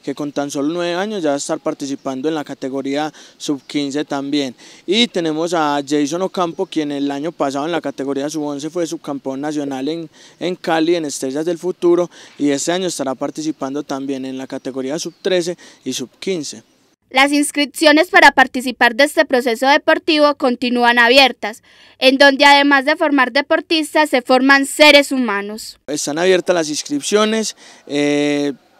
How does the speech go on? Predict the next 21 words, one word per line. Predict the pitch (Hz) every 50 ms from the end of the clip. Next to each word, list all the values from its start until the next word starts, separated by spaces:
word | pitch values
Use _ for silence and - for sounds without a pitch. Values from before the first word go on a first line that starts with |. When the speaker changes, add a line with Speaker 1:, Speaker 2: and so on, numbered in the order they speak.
| _ _
Speaker 1:
hasta | - 143 147 143 - - - 151 143 143 143 143 139
por | _ - 147 143
ahí, | 143 139 139
hasta | 156 165 - 165 156
mediados | 151 147 143 139 139 135 147 160 165 156
de, | 147 151 147 139 139 135 131
de | 131 143 139
marzo, | 143 151 156 151 147 143 139 - - 185 170
terminando | - 147 147 147 147 147 147 143 139 135 156 170
marzo, | 185 196 202 208 185 214 202 - - - - - - -
entonces | 135 139 - - 147 147 139 156 170 170
esperamos | 160 151 - - 147 147 143 143 151 165 165 -
que, | - 156 151 147 143 139 131
que | - - 143
se | 135 143
animen | 139 143 143 143 156 165
mucho, | 170 175 185 190 185 - - 160
que | - 151
se | 143
motiven | 143 143 143 143 - 147 147 151 160
mucho, | 170 180 202 208 196 180 - - 180 156